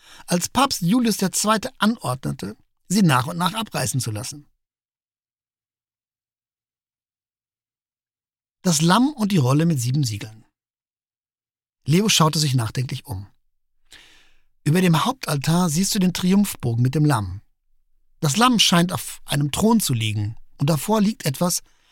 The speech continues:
das wie eine Buchrolle aussieht. Es beschreibt eine der rätselhaftesten Szenen aus der Offenbarung des Johannes. Der Evangelist sieht Gott auf dem Thron sitzen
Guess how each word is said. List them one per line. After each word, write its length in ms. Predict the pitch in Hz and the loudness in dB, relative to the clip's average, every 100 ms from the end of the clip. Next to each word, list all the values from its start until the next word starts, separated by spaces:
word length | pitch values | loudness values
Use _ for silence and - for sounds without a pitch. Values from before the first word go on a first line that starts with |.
| - | -6
das 140 | 151 | -2
wie 40 | 202 | 2
eine 140 | 185 | 2
Buchrolle 420 | 170 247 131 117 | 2 0 -2 -2
aussieht. 480 | 131 131 - 127 - - _ _ _ _ _ _ _ _ _ - | -4 -8 -8 -10 -14 -20 _ _ _ _ _ _ _ _ _ -8
Es 140 | 147 | -4
beschreibt 520 | 202 - 233 254 - | 0 2 2 0 -2
eine 200 | 220 208 | 0 2
der 180 | 190 175 | 4 2
rätselhaftesten 840 | 190 226 202 160 165 - 147 - | 2 0 2 2 2 2 -2 0
Szenen 600 | 147 - 190 180 131 147 - _ _ _ _ | -2 0 2 2 2 0 -4 _ _ _ _
aus 180 | - 160 | -4 -4
der 120 | 202 | -2
Offenbarung 520 | 135 156 147 131 147 | 0 2 2 2 2
des 140 | 151 143 | 0 0
Johannes. 540 | 156 170 107 - - _ _ _ _ _ _ _ _ _ _ - | 2 0 -2 -6 -12 _ _ _ _ _ _ _ _ _ _ -10
Der 140 | - | -2
Evangelist 680 | 151 156 147 147 269 - - | 2 4 4 4 2 -4 -2
sieht 220 | 147 131 | -2 -2
Gott 400 | 165 214 - - | -4 -4 -6 -6
auf 140 | - 131 | -6 -2
dem 160 | 185 | 0
Thron 260 | - 196 143 | 2 4 4
sitzen 500 | 107 104 - 127 | 2 -4 -6 -8